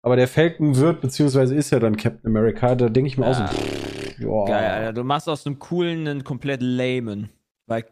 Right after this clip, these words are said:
Speaker 1: Ja,
Speaker 2: weil
Speaker 1: nee,
Speaker 2: der,
Speaker 1: du machst ja
Speaker 2: weil
Speaker 1: aus
Speaker 2: der
Speaker 1: dem Lamen, weil der Falcon, also tut mir leid, aber der
Speaker 2: Falcon
Speaker 1: interessiert einfach keinen,
Speaker 2: ist
Speaker 1: also.
Speaker 2: sowas von langweilig.
Speaker 1: Ja, ähm, machst du dann, ja, Black Panther dann
Speaker 2: Und,
Speaker 1: noch?
Speaker 2: äh, kein
Speaker 1: Genau.
Speaker 2: nix geht gegen hier, äh,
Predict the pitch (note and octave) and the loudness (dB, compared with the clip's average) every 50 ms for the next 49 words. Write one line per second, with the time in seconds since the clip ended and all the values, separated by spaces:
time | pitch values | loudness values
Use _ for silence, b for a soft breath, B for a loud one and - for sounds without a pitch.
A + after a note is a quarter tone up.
0 | _ _ - - B2 C#3 D3+ F3+ G3 - - C#3 D3+ E3 - F3+ D3 C#3 D3 D3 | _ _ 0 2 4 6 6 8 8 8 6 6 6 4 4 4 2 4 4 4
1 | C#3+ C#3 C#3+ C#3 D3 D#3+ F3+ G#3 F#3+ F3 F3+ F#3+ D#3+ C#3 B2+ B2+ B2 - - - | 4 6 6 6 6 6 6 6 6 4 4 6 6 6 6 6 4 4 4 4
2 | D#3+ D#3+ F3 - - C#3 C#3+ C#3+ C#3+ C3+ - C#3 B2 B2+ B2+ - - E3 D#3 D3 | 4 4 4 4 4 4 4 6 4 4 4 4 4 2 2 2 4 4 6 6
3 | D3+ D3+ D3+ C#3+ C3 B2+ B2 B2 B2+ B2+ A#2 B2 D#3+ D#3 F3+ D#3+ C3+ G#2+ A2 G#2+ | 6 6 6 6 6 6 6 6 6 4 2 2 2 2 4 4 4 2 2 -2
4 | - - - C#3 C#3 C3+ A#2+ A#2+ C#3+ C#3 B2+ A#2 A2+ G#2+ A2 G#2+ G#2 G#2+ - - | -2 0 2 4 4 4 4 2 2 2 2 2 4 4 4 2 2 0 -4 -8
5 | D3 C#3 C3+ C3+ C3+ C3+ C3+ C#3 C#3 C#3+ D3 D3+ D3+ D3+ D3+ D3+ D#3 D3 C3 A#2+ | -8 -6 -6 -6 -6 -4 -4 -2 -2 0 0 2 2 2 0 0 -2 -4 -4 -2
6 | A#2 A2+ A2 G#2+ G#2 G#2 G#2 G2+ G#2 - - - _ _ _ _ _ _ _ - | -2 -2 -2 -2 -2 -2 -4 -4 -6 -10 -18 -20 _ _ _ _ _ _ _ -2
7 | A2 A2 B2 C3 C3+ C3 C3 - _ - A2+ G#2+ G#2+ G#2 G#2 G#2 - G2 G#2+ G#2+ | 0 2 2 2 0 -2 -4 -10 _ -2 0 0 2 0 -2 -4 -6 -6 -8 -8
8 | - - B2 A2 G#2 G#2 G#2 - - A2 A#2 A2+ C3 C#3+ - - D#3+ D#3+ E3 - | -6 -6 -6 -4 -4 -4 -4 -2 0 0 2 2 2 0 2 2 2 2 4 4
9 | G#3 G#3 G#3+ A#3 G#3+ - - F3 F3+ G3 G3+ A3 A#3 G3+ - - - C#3+ A#2+ - | 2 2 2 0 -2 -2 0 2 2 2 2 0 -2 -4 -8 -6 -4 0 0 2
10 | - B2 D#3 F#3+ G3 D3+ C#3+ C#3 - C#3+ C#3+ C#3 C3+ C#3 C3+ C3+ C3 C3+ C3 B2+ | 2 2 2 2 0 -2 -2 -2 -2 -2 -2 -2 -2 -2 -2 0 0 0 0 0
11 | B2+ B2+ B2+ B2+ B2 B2 G#2+ E2 A2+ A#2 A#2 A#2 A#2 A#2 A#2 | 0 0 0 0 0 -2 -2 -2 -2 -2 -2 -2 -2 -2 -4